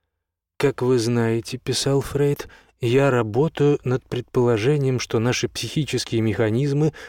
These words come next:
образуются в процессе стратификации, а материал, присутствующий в следах памяти, время от времени подвергается упорядочению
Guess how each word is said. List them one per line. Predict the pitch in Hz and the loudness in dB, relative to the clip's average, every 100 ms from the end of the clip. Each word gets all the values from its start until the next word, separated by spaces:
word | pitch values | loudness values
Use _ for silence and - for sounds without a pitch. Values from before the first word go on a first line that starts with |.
| - | -4
образуются | 117 110 113 127 147 - | 0 2 2 2 0 -2
в | - | -4
процессе | 123 110 135 123 135 | -2 0 -2 -2 -4
стратификации, | - 113 - 117 131 - 107 95 - - - - - _ - | -2 -4 -2 -4 -4 -2 -4 -2 -4 -6 -10 -18 -20 _ -4
а | |
материал, | 117 117 123 127 151 | -2 2 2 2 0
присутствующий | - 113 135 120 - 117 - 120 | -2 -2 -2 -2 0 0 0 -2
в | |
следах | - 120 113 - | 0 0 0 -2
памяти, | 120 120 151 143 | -2 0 0 0
время | 117 110 104 | 0 2 0
от | 104 - | -4 -2
времени | 120 139 135 | 0 0 -2
подвергается | 120 113 107 107 131 123 135 - - - | 0 0 0 0 0 0 -2 -4 -10 -6
упорядочению | 127 - 120 110 110 120 - 143 156 160 | -6 0 2 4 2 -2 -4 -4 -4 -6